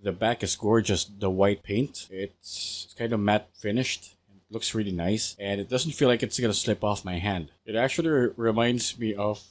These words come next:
a Samsung A seventy-one, though this one's a lot more attractive. I like the feel better, the fact that the back is non-slip. I love it.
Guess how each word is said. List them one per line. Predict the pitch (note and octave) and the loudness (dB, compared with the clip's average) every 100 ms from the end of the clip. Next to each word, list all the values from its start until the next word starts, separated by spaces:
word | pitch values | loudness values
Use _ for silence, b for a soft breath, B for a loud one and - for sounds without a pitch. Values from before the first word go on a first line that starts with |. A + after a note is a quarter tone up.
| - | -12
a | |
Samsung | - G#2+ G2+ A2 G2 | -2 0 0 -2 0
A | G2+ | 0
seventy-one, | G2+ G#2 F#2 F#2+ G2+ F#2+ G#2 B2+ | 0 0 0 -2 -2 -2 -2 -2
though | G2+ | -4
this | F#2+ G2 A#2 - | -2 2 2 2
one's | A2 G#2+ G#2 - - - | 2 2 2 -4 -6 -12
a | D#2+ | -4
lot | G2 A2 | -2 0
more | G#2+ G#2 | 0 -2
attractive. | F2+ G#2+ F#2+ - F2+ E2+ F2 | 0 0 -2 -2 -8 -8 -6
I | F#2+ G2+ | -2 2
like | G2+ G#2 - | 4 2 -2
the | F#2+ | -4
feel | B2+ B2 | 2 4
better, | F#2+ G#2 G2 F2+ D#2+ | 2 -2 -2 -2 -6
the | |
fact | - G#2 F#2 | -6 -6 -6
that | - | -12
the | F#2+ | -14
back | F#2 G2 G2 | -6 -4 -4
is | G2+ - | -4 -8
non-slip. | G2+ G2 F#2+ - G2 G2+ | -4 -4 -4 -6 -8 -6
I | - G2+ | -2 2
love | G2 F#2+ | 4 4
it. | G#2 | 2